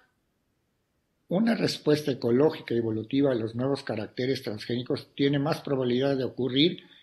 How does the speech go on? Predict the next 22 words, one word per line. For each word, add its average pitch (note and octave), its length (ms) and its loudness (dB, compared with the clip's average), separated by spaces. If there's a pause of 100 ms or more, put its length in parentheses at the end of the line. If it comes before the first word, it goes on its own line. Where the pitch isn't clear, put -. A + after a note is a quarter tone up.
(180)
cuando B2 240 0
se B2 120 -4
siembran D#3+ 380 2
O C#3+ 140 4
G, C#3 360 -2
o-, D3 260 -6
o-, C#3 260 0
O - 20 -2
G D#3 280 4
Ms C#3+ 280 -4 (420)
en C3 200 -2
cientos E3+ 540 2
de C3 100 4
miles D3+ 360 4
de D#3 80 4
hectáreas D3 520 0
año A2 240 -6
tras B2+ 240 -4
año. D#3+ 320 0 (800)
Este, D3 720 2
<clears throat> - 1400 -4
bueno, C#3+ 500 0